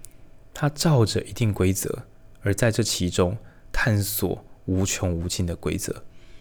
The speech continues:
对，所以，呃，他并不是破坏围棋，比如说我一次下六颗，所以我下得比较顺啊，我好聪明，不，他不是这样子的。那他也不是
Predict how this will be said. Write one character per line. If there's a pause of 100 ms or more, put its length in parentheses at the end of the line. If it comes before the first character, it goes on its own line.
(400)
对， (260)
所
以， (280)
呃， (500)
他
并
不
是 (160)
破
坏
围
棋，
比
如
说
我
一
次
下
六
颗，
所
以
我
下
得
比
较
顺 (160)
啊，
我
好
聪
明，
不，
他
不
是
这
样
子
的。 (560)
那
他
也
不
是